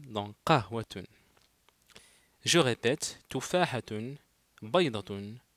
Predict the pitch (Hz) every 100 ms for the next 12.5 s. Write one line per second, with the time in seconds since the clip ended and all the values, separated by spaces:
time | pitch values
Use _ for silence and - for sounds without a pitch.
0 | _ _ - 220 139 107 101 104 123 -
1 | _ _ _ _ - 135 196 196 110 107
2 | 127 143 _ _ _ _ _ - 220 127
3 | 104 110 - 104 101 110 - _ _ _
4 | - - 208 135 - 110 107 107 113 135
5 | - - 107 170 202 202 190 143 98 92
6 | 92 - _ _ _ - _ _ - -
7 | - - - 131 196 208 185 - - -
8 | 190 - 180 135 208 - - 127 139 135
9 | 139 123 - 110 - 110 220 - _ _
10 | _ _ _ _ _ - _ _ - -
11 | - - - - - - - _ - _
12 | - - 135 147 131